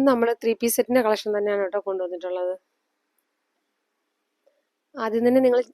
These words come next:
ഞങ്ങളുടെ ചാനൽ ഒന്ന് സബ്സ്ക്രൈബ് ചെയ്തിട്ടൊന്ന് കാണാൻ ശ്രമിക്കുക. ഒന്ന് ലൈക്ക് ചെയ്യുക, കമന്റ് ചെയ്യുക, സബ്സ്ക്രൈബ് ചെയ്തൊന്ന് സപ്പോർട്ട് ചെയ്യുക. ഒപ്പം നമ്മുടെ ഗീവ് അവയുടെ വിന്നറെ കൂടി ഇന്ന് നമ്മൾ സെലക്ട് ചെയ്യുകയാണ്. ആ, നെക്സ്റ്റ് ഗീവ് അവേ നമ്മൾ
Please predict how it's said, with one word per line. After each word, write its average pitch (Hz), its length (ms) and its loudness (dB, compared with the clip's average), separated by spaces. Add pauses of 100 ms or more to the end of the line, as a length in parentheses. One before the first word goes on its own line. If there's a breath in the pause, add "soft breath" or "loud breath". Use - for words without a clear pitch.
(180)
ഞങ്ങളുടെ 220 280 0
ചാനൽ 214 340 4
ഒന്ന് 254 160 4
സബ്സ്ക്രൈബ് 214 400 2
ചെയ്തിട്ടൊന്ന് 226 440 2
കാണാൻ 202 300 0
ശ്രമിക്കുക. 208 480 0
ഒന്ന് 214 200 -2
ലൈക്ക് 190 240 -6
ചെയ്യുക, 214 320 0
കമന്റ് 190 300 -4
ചെയ്യുക, 202 260 0
സബ്സ്ക്രൈബ് 202 400 -2
ചെയ്തൊന്ന് 202 360 -2
സപ്പോർട്ട് 190 320 -2
ചെയ്യുക. 175 200 -2 (1600 soft breath)
ഒപ്പം 262 260 0 (1160)
നമ്മുടെ 220 260 0 (680)
ഗീവ് 220 220 0
അവയുടെ 233 240 2 (120)
വിന്നറെ 233 360 0
കൂടി 247 200 2
ഇന്ന് 247 200 0
നമ്മൾ 226 140 -2 (100)
സെലക്ട് 180 240 -6
ചെയ്യുകയാണ്. 202 340 -2 (680 soft breath)
ആ, 202 280 -4
നെക്സ്റ്റ് 233 340 -4
ഗീവ് 208 220 0
അവേ 247 100 0 (120)
നമ്മൾ 208 140 -4